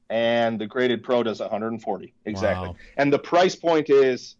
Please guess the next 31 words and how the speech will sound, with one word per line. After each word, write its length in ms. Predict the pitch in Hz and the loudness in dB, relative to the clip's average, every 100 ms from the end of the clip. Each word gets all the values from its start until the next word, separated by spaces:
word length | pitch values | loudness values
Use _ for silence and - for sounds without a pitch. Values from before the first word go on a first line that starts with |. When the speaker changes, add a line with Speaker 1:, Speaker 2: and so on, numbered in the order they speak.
| _ - | _ -4
Speaker 1:
um, 260 | 110 104 101 | -4 -4 -8
you 120 | 104 | -14
know, 80 | 90 95 | -12 -16
it's 140 | - | -18
seventy 400 | - 135 143 143 | -2 0 2 2
dollars 340 | 131 135 131 | 4 4 2
plus 220 | - 135 127 | 0 -2 -2
shipping 380 | - 131 127 | -4 -6 -6
for 120 | 123 123 | -8 -4
the 160 | 120 | 0
original 420 | 113 123 127 135 | 0 0 -2 -4
graded. 420 | 123 131 127 123 - _ _ _ _ | 2 2 4 0 -6 _ _ _ _
For 120 | 120 | -2
the, 400 | 110 107 104 101 - _ | 2 4 4 2 -2 _
for 80 | 110 | -10
the 100 | 95 | -10
pro 640 | - 131 131 131 131 127 _ _ _ _ - | -4 2 6 6 4 2 _ _ _ _ -8
graded, 500 | 131 127 127 131 120 | 2 4 4 0 0
it's 300 | 104 - - | -2 -6 -16
a 40 | 104 | -10
hundred 320 | 127 123 110 | -6 -4 -4
and 120 | 101 | -6
sixty 440 | - 160 160 151 147 | -2 -2 -2 -6 -4
plus 240 | 139 131 | 0 0
ship. 300 | - 151 151 - _ _ | 0 -4 -4 -6 _ _
So 120 | 175 | 0
it's 160 | 160 - | 0 0
really 280 | 170 202 175 | 2 4 2
just 200 | 151 156 | 0 -2
a, 140 | 135 - 117 _ - | -4 -4 -20 _ -8
for 240 | 135 120 | -6 -6